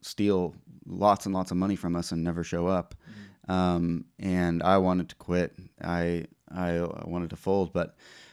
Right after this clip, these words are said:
Speaker 1: I think when I feel that way, I, um, it takes a lot of bravery to just open up and tell someone that you feel that way. For me, it's usually my wife,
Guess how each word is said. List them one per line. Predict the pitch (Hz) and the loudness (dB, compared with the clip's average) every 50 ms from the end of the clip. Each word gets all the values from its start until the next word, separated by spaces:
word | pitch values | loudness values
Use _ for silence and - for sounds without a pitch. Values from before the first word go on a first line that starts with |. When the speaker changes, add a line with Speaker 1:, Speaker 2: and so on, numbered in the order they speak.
| - - | -10 -6
Speaker 1:
I | - | -6
think | 90 - 110 110 104 98 104 | -2 2 2 2 2 2 2
when | 104 95 | 4 4
I | 95 | 4
feel | 92 - - 123 127 120 | 4 4 6 6 8 8
that | 110 98 76 92 | 8 6 6 6
way, | 98 98 95 98 95 95 92 - | 4 4 6 6 6 4 4 2
I, | - 92 95 95 95 92 92 92 92 - | 2 2 2 4 4 4 4 2 0 -2
um, | - - 95 92 87 85 85 - 85 - - | -2 -2 -2 0 0 0 0 -2 -6 -8 -10
it | - | -10
takes | - 120 110 - - - | -6 -6 -6 -6 -4 -2
a | |
lot | 104 104 107 110 107 107 | 0 4 4 6 6 4
of | 104 95 90 - - - - _ _ _ _ _ _ _ _ _ _ _ _ _ | 4 2 0 -4 -10 -16 -20 _ _ _ _ _ _ _ _ _ _ _ _ _
bravery | - 113 135 165 185 156 131 117 113 110 | 4 8 10 10 10 10 8 8 8 6
to | 107 120 98 | 4 2 -2
just | 98 110 - - | -2 -2 0 2
open | 110 139 139 - 101 | 2 2 4 4 4
up | 104 131 160 131 - - - - _ - | 4 6 6 4 2 -2 -10 -20 _ -4
and | 98 95 87 | -2 -2 -2
tell | - 104 120 156 - | 0 -2 -2 -2 -2
someone | - 82 85 87 87 87 90 87 | -6 -6 -6 -4 -4 -4 -6 -6
that | - 62 | -8 -8
you | 87 | -8
feel | - - 95 110 | -6 -4 -4 -2
that | 101 82 - | -4 -6 -6
way. | - 82 80 90 | -6 -6 -8 -8
For | - - 85 | -6 -4 -2
me, | 87 95 98 95 | 0 0 0 0
it's | 90 - - - - | -2 -4 -8 -8 -6
usually | 95 92 95 95 90 | -6 -4 -2 -2 0
my | 87 87 87 | 0 0 2
wife, | 90 101 110 113 117 113 110 110 - - - | 4 6 6 6 6 6 2 0 -6 -14 -20